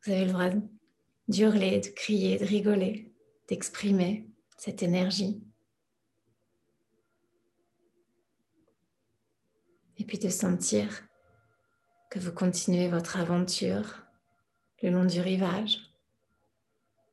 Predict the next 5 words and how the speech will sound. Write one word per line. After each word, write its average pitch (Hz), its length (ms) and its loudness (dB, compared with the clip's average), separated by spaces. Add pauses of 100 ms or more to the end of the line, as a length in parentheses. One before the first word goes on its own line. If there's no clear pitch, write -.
(1040)
Le 202 140 0
bleu 190 240 0
s'intensifie, 190 1040 -2 (400)
un 208 140 2
bleu 185 400 0